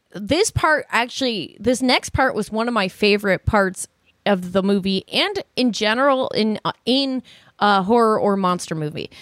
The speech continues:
because the military immediately gets to work because he's, he's made landfall and he operated like a hurricane.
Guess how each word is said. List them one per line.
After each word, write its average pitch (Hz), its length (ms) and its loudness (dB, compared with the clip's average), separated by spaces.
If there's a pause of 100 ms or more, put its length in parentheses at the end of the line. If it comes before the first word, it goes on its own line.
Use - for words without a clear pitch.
(120)
because 226 360 -2
the 226 100 -2
military 247 800 0 (240)
immediately 277 600 0
gets 254 280 -2
to 277 100 -4
work 202 280 0
because 208 340 -2
he's, 190 300 -6
he's 185 440 -6
made 240 260 0
landfall 233 680 2 (320)
and 190 140 -2
he 185 80 -6 (520)
operated 262 420 2
like 269 180 0
a 247 60 0
hurricane. 196 680 0